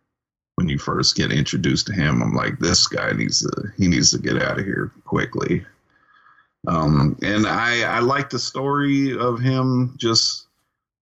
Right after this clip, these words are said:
coming from nothing. And, you know, I mean, it, it wasn't a drug game. I'm not glorifying that, but just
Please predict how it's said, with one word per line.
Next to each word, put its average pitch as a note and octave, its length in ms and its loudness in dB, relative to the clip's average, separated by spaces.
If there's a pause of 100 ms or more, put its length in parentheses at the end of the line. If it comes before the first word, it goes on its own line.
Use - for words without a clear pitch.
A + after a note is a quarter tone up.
(160)
coming A#2 260 2
from G#2 220 0
nothing. A2 460 0
And, F#2 580 0 (160)
you F#2+ 100 2
know, F#2+ 80 2
I F2+ 100 2
mean, G2 220 4
it, F#2 160 2
it F#2+ 180 2
wasn't A#2 360 2
a A#2 40 2
drug G#2+ 300 0
game. F2+ 400 -4
I'm G2+ 140 -6
not F2 280 -2 (320)
glorifying F2+ 640 0
that, F2 340 -2
but D2+ 220 -2
just - 400 -2